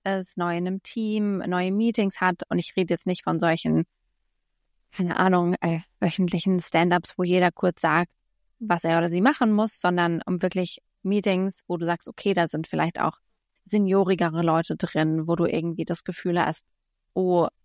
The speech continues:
du bist irgendwie unsicher und weißt nicht, wie du mit diesen Meetings umgehen sollst,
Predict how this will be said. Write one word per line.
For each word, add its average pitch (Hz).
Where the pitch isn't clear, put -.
du 180
bist -
irgendwie 180
unsicher 202
und 170
weißt -
nicht, 175
wie 175
du 170
mit 170
diesen 175
Meetings 185
umgehen 196
sollst, 175